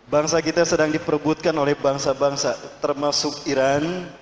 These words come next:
Cina, Amerika, Israel, bahkan Australia. Mereka sangat ingin mendapatkan Indonesia.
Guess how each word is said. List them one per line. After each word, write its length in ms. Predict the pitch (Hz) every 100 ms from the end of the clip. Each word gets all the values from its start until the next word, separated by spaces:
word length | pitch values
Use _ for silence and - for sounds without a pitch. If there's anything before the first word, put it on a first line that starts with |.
| - - _ _
Cina, 640 | - 156 160 160 160 185 - - - - - -
Amerika, 880 | 131 139 151 175 185 - 156 147 147 - - -
Israel, 960 | - 139 - 151 175 170 175 175 175 175 175 180 -
bahkan 560 | - 165 165 196 175 175
Australia. 560 | 170 165 170 160 147 113 - - - - - - _ _ _ -
Mereka 320 | 220 269 269
sangat 480 | 302 359 359 339 302
ingin 320 | 302 294 277
mendapatkan 480 | 262 262 254 247 233 226
Indonesia. 720 | 190 185 175 170 156 123